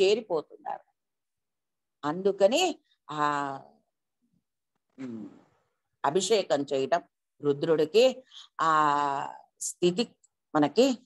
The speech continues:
అందివ్వబడుతుంది. ఈ కంప్లీట్ పిక్చర్ అంతా కూడా ఒక,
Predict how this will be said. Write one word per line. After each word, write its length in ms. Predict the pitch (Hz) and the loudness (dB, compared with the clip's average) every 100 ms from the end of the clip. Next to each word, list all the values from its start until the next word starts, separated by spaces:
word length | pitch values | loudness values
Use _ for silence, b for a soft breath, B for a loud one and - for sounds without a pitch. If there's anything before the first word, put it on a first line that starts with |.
| _ - | _ -12
అందివ్వబడుతుంది. 1600 | 131 - - - - - _ _ _ _ _ _ _ _ - 190 | -12 -12 -14 -16 -16 -20 _ _ _ _ _ _ _ _ -2 2
ఈ 140 | 196 | 4
కంప్లీట్ 960 | 180 - 165 196 - - 254 277 311 302 254 - | 2 2 2 0 -2 4 6 6 6 4 2 2
పిక్చర్ 500 | 185 185 - - 240 | 0 0 -2 2 4
అంతా 500 | 185 170 190 185 214 | 4 0 -2 0 2
కూడా 600 | 185 - 147 156 214 381 - _ _ _ _ _ | 2 -2 0 6 6 6 2 _ _ _ _ _
ఒక, 220 | - 135 | -8 2